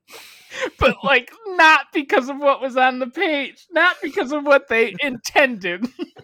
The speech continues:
Speaker 1: <laughs>
Speaker 2: That's true. We were, that was one we were laughing at, not with.
Speaker 1: We,
Speaker 2: That's for
Speaker 1: yeah,
Speaker 2: sure.
Speaker 1: we had fun at its expense, not because of what it seriously gave us. Um, so I really do enjoy that, and I like that Death of Superman is at fifty,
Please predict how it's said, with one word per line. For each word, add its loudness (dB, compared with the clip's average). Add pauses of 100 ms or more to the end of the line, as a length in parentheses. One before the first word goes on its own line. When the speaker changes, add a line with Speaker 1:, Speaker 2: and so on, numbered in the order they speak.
(360)
Speaker 1:
<laughs> -20
Speaker 2:
That's -2
true. -6
We -4
were, -4
that 2
was 2
one 0
we 0
were 6
laughing -2
at, -4
not -8
with. -14
Speaker 1:
We, 0
Speaker 2:
That's -8
for -6
Speaker 1:
yeah, 2
Speaker 2:
sure. -10
Speaker 1:
we -8
had -6
fun -12 (180)
at -10
its -10
expense, -12
not -2
because -10
of -14
what -10
it -12 (300)
seriously -10
gave -10
us. -20
Um, -20
so -4
I 6
really -2
do -8
enjoy -6
that, -4
and -12
I -6
like -6
that -12
Death -8
of -20
Superman -16
is -20
at -16
fifty, -14